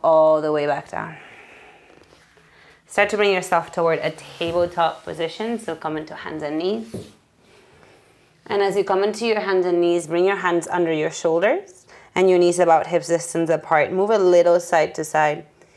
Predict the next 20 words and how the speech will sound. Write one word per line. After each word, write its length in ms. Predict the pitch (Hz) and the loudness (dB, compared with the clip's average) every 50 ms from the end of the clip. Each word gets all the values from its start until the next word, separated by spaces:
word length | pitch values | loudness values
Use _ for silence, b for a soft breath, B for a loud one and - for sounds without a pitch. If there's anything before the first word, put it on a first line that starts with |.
| b b b b b b b b b - | b b b b b b b b b -2
Now 260 | 202 196 196 190 190 | 0 2 4 4 4
I'll 140 | 190 185 185 | 4 4 4
offer 400 | - - 190 190 - - 240 220 | 2 0 -2 -2 -2 -2 -2 -2
a 80 | - | 0
couple 260 | - 190 175 180 180 | 0 -2 0 2 2
of 140 | 180 175 - | 0 0 0
options. 680 | - 160 156 - - - - - 156 151 160 160 151 170 | 0 -2 -2 -4 -10 -18 -14 -10 -8 -8 -8 -8 -6 -2
One 180 | 180 190 214 | 0 2 2
option, 440 | 208 196 - - - - 240 285 311 | 2 0 -2 -6 -8 -6 -4 -2 -2
as 220 | 247 190 175 160 185 | -2 -2 -2 -2 -2
you 80 | 180 - | 0 2
inhale, 460 | 180 180 185 185 180 180 175 175 170 | 2 2 2 2 2 2 2 2 2
lift 240 | 165 165 165 - 170 | 0 -2 -4 -4 -6
your 100 | 156 151 | -6 -6
tailbone, 640 | 151 - 175 170 170 165 170 175 175 175 170 165 | -4 0 0 2 2 2 0 0 0 0 -2 -2
lower 160 | 160 156 156 | 0 0 0
your 160 | 156 156 151 | 0 0 -2
belly, 280 | 143 151 147 147 147 147 | 0 -2 -2 -2 -2 -4
look 220 | - - - - | -6 -6 -4 -2
up. 320 | - - 269 - - - | -2 -2 -2 -4 -10 -20